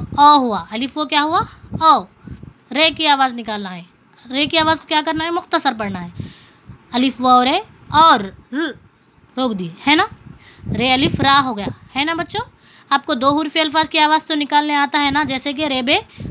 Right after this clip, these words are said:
रब, दाल बे दब, रे सिन रस, दाल वाव दो। उसी तरह से ये भी किस तरह, कैसा है? रे अलिफ रा हो गया। दो, दो हुर्फ की आवाज़ हम निकाले, लास्ट वाले हुर्फ को, हुर्फ को क्या करना है? दबा देना है। ठीक है,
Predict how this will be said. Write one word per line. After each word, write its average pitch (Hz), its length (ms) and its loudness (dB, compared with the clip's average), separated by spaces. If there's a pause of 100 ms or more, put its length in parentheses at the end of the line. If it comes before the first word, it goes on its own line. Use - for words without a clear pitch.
रब, 226 360 0 (300)
दाल 240 240 -2
बे 302 180 0 (360)
दब, 208 340 -2 (300)
रे 226 180 -4
सिन 339 300 -4 (200)
रस, 254 300 -2 (360)
दाल 226 240 0
वाव 311 240 0 (180)
दो। 214 280 -2 (300)
उसी 254 200 -2
तरह 220 320 -2
से 269 160 -2
ये 247 240 0
भी 277 100 0
किस 277 220 -6
तरह, 285 260 0
कैसा 269 240 0
है? 359 160 0 (280)
रे 247 120 -2
अलिफ 269 380 -4
रा 240 260 2 (360)
हो 277 60 -6
गया। 339 160 0 (720)
दो, 294 320 0
दो 269 140 -2
हुर्फ 302 200 -2
की 320 80 0
आवाज़ 294 260 2
हम 302 60 -2
निकाले, 302 480 0
लास्ट 262 280 0
वाले 294 180 -2
हुर्फ 285 400 -8
को, 285 160 -6
हुर्फ 262 220 -6
को 311 100 -10
क्या 285 160 0
करना 294 220 -2
है? 320 80 -2
दबा 233 320 0
देना 208 240 -2
है। 190 280 -8
ठीक 269 140 -2
है, 359 100 2